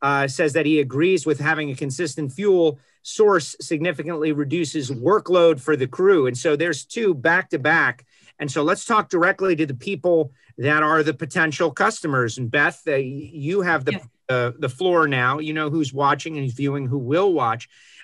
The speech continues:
Speaker 1: Um,
Speaker 2: Right.
Speaker 1: you want to expand here in the United States. So dirt tracks, drag racing, they just
Speaker 2: Absolutely.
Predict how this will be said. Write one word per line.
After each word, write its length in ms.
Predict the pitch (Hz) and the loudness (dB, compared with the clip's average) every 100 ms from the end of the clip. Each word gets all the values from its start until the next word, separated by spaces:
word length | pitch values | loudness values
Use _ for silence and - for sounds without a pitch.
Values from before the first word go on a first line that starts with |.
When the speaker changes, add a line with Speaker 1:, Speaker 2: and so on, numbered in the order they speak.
| - | -2
Speaker 1:
Um, 260 | 123 131 | 0 2
Speaker 2:
Right. 120 | - 151 | 0 0
Speaker 1:
you 60 | |
want 120 | 156 | -2
to 60 | - _ | -6 _
expand 540 | - - 175 165 165 | -18 -6 -2 0 0
here 200 | 156 175 | 0 2
in 80 | 170 | 2
the 80 | 165 | 2
United 400 | 165 165 170 147 | 0 0 0 -2
States. 460 | - 185 214 160 - | -4 0 2 0 0
So 260 | 151 131 - _ _ _ | 0 0 -4 _ _ _
dirt 280 | 175 160 - | 2 2 2
tracks, 540 | - 175 160 160 - - _ | 0 4 4 4 -2 -20 _
drag 420 | - 160 165 170 | -2 2 2 2
racing, 760 | 165 165 165 135 170 156 151 135 _ - | 0 0 -2 -2 -2 -2 -4 -8 _ 0
they 100 | 233 | 0
just 180 | 226 170 | 2 -2
Speaker 2:
Absolutely. 320 | 226 165 | -4 -10